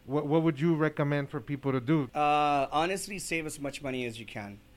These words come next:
Speaker 2: Uh, shoes are expensive. You know
Speaker 1: Yeah.
Speaker 2: what I mean? They're fucking expensive. Uh, uh, you know, just, just save whatever money that you have. Uh, start slow. Don't, it, it's, it's a marathon. It's not a fucking sprint.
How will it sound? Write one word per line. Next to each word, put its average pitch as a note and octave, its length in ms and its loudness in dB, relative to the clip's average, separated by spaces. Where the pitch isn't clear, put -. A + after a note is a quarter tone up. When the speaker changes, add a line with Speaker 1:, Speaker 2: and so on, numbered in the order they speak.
Speaker 2:
Uh, A2+ 720 -2
shoes D3+ 300 -4
are B2 100 -4
expensive. G2+ 500 -16
You B2 160 -6
know A#2+ 80 0
Speaker 1:
Yeah. C#3+ 60 6
Speaker 2:
what A#2+ 100 2
I B2+ 80 -4
mean? B2 180 -4
They're B2 100 -6
fucking A#2+ 360 -8
expensive. G#2+ 580 -14
Uh, A2 440 -2
uh, B2+ 80 -10
you C3+ 140 -8
know, C3+ 160 -2
just, B2+ 260 -8
just C3 280 -6
save D3 300 0
whatever C3 400 -2
money C3+ 220 0
that C#3 140 2
you C3+ 120 -4
have. A#2 340 -2
Uh, A2 480 -2
start B2+ 340 -4
slow. B2+ 560 -2
Don't, A#2+ 300 -4
it, A#2+ 160 -4
it's, B2 320 -8
it's B2 240 -8
a D#3 40 -2
marathon. A#2 600 -6
It's G2 180 -14
not B2+ 160 -8
a A#2 60 -10
fucking G#2+ 360 -10
sprint. G#2+ 380 -10